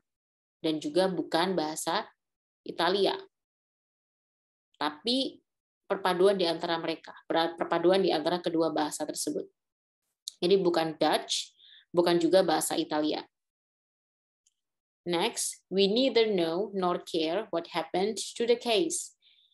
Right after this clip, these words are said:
Ada neither nor, dan di antara mereka menghubungkan know dan care, sama-sama kata kerja. Jadi sudah paralel. Saya tidak tahu dan tidak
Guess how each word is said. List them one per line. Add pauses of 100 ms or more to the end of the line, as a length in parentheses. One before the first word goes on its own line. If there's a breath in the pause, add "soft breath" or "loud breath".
(180 soft breath)
Ada
neither
nor,
dan
di
antara
mereka
menghubungkan
know
dan
care,
sama-sama
kata
kerja.
Jadi
sudah
paralel. (320 loud breath)
Saya
tidak
tahu
dan
tidak